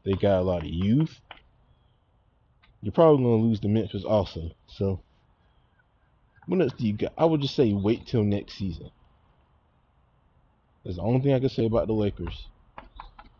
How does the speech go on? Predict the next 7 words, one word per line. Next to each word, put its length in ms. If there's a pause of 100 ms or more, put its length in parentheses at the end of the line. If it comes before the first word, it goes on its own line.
(440)
and 120
LeBron 320
fanatics. 480
Wait 200
till 120
next 260
season. 300